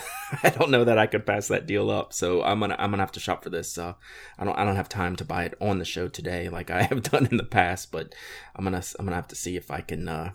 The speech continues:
get in on that because, like, what does it come to? One twenty-six or something? That's ridiculous. Okay.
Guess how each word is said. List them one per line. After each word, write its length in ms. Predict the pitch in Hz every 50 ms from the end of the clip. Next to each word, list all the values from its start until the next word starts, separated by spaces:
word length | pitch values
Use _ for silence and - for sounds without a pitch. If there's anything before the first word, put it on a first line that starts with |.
| _ _ - -
get 140 | 160 95 80
in 100 | 90 87 87
on 120 | 80 78 82
that 160 | 87 87 -
because, 440 | - - 92 85 85 - - - -
like, 120 | - - - - - - - - - _ _ -
what 140 | 101 104 110
does 100 | 135 156
it 60 | 156
come 180 | - 185 180 185
to? 100 | 170 170
One 260 | 131 98 101 113 120
twenty-six 520 | 117 - - 123 123 120 - - 139 - -
or 60 | 139
something? 320 | - 139 139 - 139 131
That's 240 | 127 107 107 - -
ridiculous. 600 | - - - - - - 85 85 - - - - _ - - - - - - - - - - - - - -
Okay. 260 | - 123 - 98 95